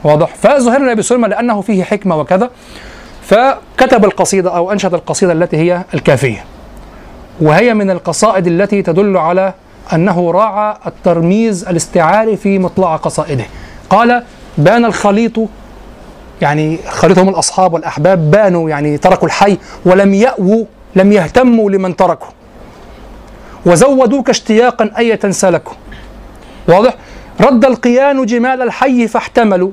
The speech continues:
ثم قال: "إلى الظهيرة أمر بينهم لبكوا"، يعني كأنهم يتنازعون، "نمشي أو لا نمشي"، كأنه يقول لك: "هذا الأمر لا يليق بك أن يكون مستقرا في نفسك،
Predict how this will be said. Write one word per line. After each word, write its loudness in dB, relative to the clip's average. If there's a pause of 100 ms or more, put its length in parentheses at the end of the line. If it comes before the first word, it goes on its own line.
ثم 0
قال: 0 (400)
"إلى 4
الظهيرة 2 (160)
أمر 2
بينهم 0
لبكوا"، 0 (960)
يعني 2
كأنهم 0
يتنازعون، -2
"نمشي 0
أو 0
لا 0
نمشي"، -4
كأنه 2
يقول 0
لك: -2
"هذا 0
الأمر -2
لا 0
يليق -2
بك -2
أن -4
يكون 0
مستقرا -2
في -2
نفسك، -4